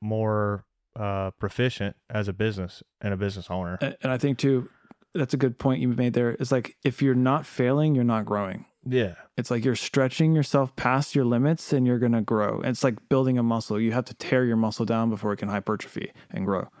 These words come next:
Speaker 2: And if you're just doing the same thing, same weight every single time you go to the gym, you're not gonna really grow.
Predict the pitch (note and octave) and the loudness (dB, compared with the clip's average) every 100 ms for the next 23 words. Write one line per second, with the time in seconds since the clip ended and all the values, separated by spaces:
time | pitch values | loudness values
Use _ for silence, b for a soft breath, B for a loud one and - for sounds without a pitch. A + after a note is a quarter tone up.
0 | b b - B2+ B2 C#3+ D3 C3+ C#3+ B2 | b b 0 0 2 2 2 2 2 0
1 | C3+ B2 C3+ B2+ A#2 - - C3 A#2+ B2+ | 0 0 0 0 0 -4 -2 0 2 2
2 | A#2 A2+ A2 - A#2+ A#2+ A#2 A2+ G#2 A2 | 2 0 -2 0 -2 0 0 2 0 0
3 | A#2+ A2 G#2+ G#2 G2+ F#2+ G#2 G#2+ | 0 0 -2 -2 -4 -2 -4 -4